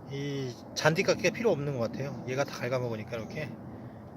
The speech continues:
아주 맛있게 식사를 하고 있어요. 얼른 먹어. 얼른 먹어, 먹어. 그래, 먹어, 먹어. 어유, 잘 먹는다. 어유,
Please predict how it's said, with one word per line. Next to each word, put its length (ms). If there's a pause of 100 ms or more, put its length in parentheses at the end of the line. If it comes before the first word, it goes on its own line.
(200)
아주 360
맛있게 340
식사를 280
하고 140
있어요. 400 (520)
얼른 140
먹어. 280 (720)
얼른 140
먹어, 160
먹어. 480
그래, 100
먹어, 220
먹어. 220 (1120)
어유, 140
잘 140
먹는다. 680
어유, 460